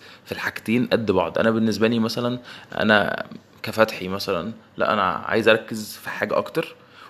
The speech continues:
وتبقى في مثلا حاجة أو حاجتين on the side كده برضو بعملهم بجانب الحاجة الأساسية. فأنا لغاية دلوقتي مش عارف أختار هو أنا إيه اللي خلاص، وأنا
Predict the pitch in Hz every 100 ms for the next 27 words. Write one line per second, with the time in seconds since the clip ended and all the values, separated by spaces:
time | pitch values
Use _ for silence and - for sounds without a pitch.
0 | - 117 131 - 113 131 123 117 101 98
1 | - - 104 104 90 - 95 - 101 101
2 | 98 - - 95 95 101 92 87 - -
3 | 98 95 98 95 92 90 101 98 95 -
4 | 95 95 110 107 95 - - 98 - 98
5 | 95 - - 85 78 - - - - -
6 | - 123 131 147 139 123 127 127 113 -
7 | 117 110 - 101 104 101 - - - -
8 | - 95 101 110 113 - - 117 107 -
9 | 98 98 98 104